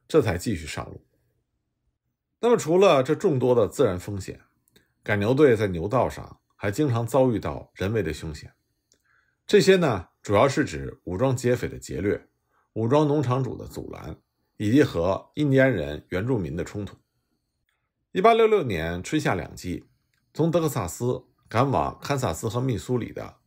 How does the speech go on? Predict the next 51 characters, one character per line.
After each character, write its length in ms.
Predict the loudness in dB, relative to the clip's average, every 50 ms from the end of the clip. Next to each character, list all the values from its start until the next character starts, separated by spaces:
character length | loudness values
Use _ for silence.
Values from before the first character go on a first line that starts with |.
| _ _
二 160 | -2 0 0
十 80 | 2
六 180 | 2 2 4 4
万 180 | 2 2 0 -4
头 180 | -6 -10 -10 -10
牛， 260 | -12 -14 -16 -20 _ _ _ _ _ _ _ _ _ _
到 140 | 2 4 4
达 100 | 6 4
目 160 | 4 4 2
的 100 | 2 0
地 200 | 0 0 0 0
的 80 | 0 0
时 120 | -4 -8
候 280 | -12 -12 -12 -14 -14 -12
不 100 | -12 -10
足 140 | -8 -8 -6
半 240 | -4 -4 -6 -6 -8
数， 140 | -12 -18 -20 _ _ _ _ _ _ _ _ _ _ _ _ _ _ _ _
因 100 | 4 4
为 80 | 6
在 140 | 6 6 6
这 160 | 8 8 8
两 180 | 8 6 2 -2
个 80 | -4 -2
州 180 | 0 0 2
的 160 | 2 0 0 -2
边 200 | -4 -4 -2 -2
界 120 | -2 -2 -4
地 160 | -6 -8 -10
区， 340 | -10 -10 -12 -12 -12 -14 _ _ _ _ _ _ _ _ _ _
有 160 | 4 6 6
一 40 | 6
伙 220 | 6 4 2 -2
全 240 | -2 -2 -2 -4 -2
副 160 | 0 -2 -2
武 140 | -2 -4 -6
装 160 | -6 -6 -4
的 80 | -6 -6
强 280 | -8 -10 -14 -12 -8
盗 320 | -8 -6 -6 -8 -10 _ _ _ _ _ _ _ _
对 140 | 0 0 0
赶 160 | 0 -2 -6
牛 120 | -6 -8 -4
队 340 | -4 -2 -4 -4 -6 _ _ _
进 160 | -8 -6 -4
行 180 | -2 -4 -4 -2
追 180 | 0 2 2
踪 140 | 2 2 0
和 100 | -2 -4
抢 240 | -6 -6 -10 -14 -18 -18
劫。 280 | -18 -18 -18 -18 -20